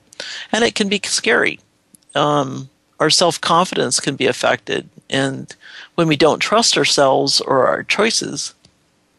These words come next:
then it's going to create some ripple effect in a different direction. But when you feel better and you can make that choice, um, you can be present with yourself. You'll be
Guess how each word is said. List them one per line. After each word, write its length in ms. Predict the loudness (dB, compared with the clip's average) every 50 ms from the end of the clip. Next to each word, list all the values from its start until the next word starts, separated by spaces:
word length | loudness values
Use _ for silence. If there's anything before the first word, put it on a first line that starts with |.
| -20 -16 _ -12 -12 -8 -2
then 300 | 2 4 4 4 4 2
it's 160 | 0 0 -2
going 220 | -2 -2 -2 -2 -2
to 80 | -4
create 500 | -6 -6 -4 -2 0 2 2 0 0 -2
some 460 | -2 -2 0 0 0 0 -2 -6 -6 -4
ripple 280 | -2 -2 0 0 -2
effect 440 | -2 -2 -2 -2 -2 -2 -2 _ -6
in 80 | -6 -6
a 100 | -6 -6
different 320 | -6 -8 -8 -8 -10 -10
direction. 560 | -6 -4 -2 -2 -2 -4 -8 -10 -10 -14 -16 -18 -20 -20 -20 -20 -20 -20 -20 -20 -20 -6 -2
But 100 | -2 0
when 160 | 2 2 2
you 100 | 2 0
feel 240 | 0 2 2 2 2
better 320 | 4 2 4 4 4 2
and 120 | 2 0 -4
you 100 | -6 -6
can 180 | -8 -8 -4
make 200 | -2 -4 -2 -2
that 200 | -2 -4 -4 -2
choice, 600 | -4 -4 -4 -2 -2 -2 -4 -4 -6 -6 -6 -8 -12 _ _ -10
um, 380 | -8 -6 -6 -6 -8 -8 -10 -10
you 140 | -8 -8 -8
can 120 | -8 -8
be 120 | -8 -8 -8
present 400 | -4 -2 0 0 2 0 0 -2
with 160 | -4 -8 -8
yourself. 720 | -4 -2 0 0 2 2 2 0 -2 -2 -6 -12 -16 -16
You'll 240 | -8 -4 -4 -4 -4
be 460 | -4 -6 -8 -6 -6 -6 -8 -10 -12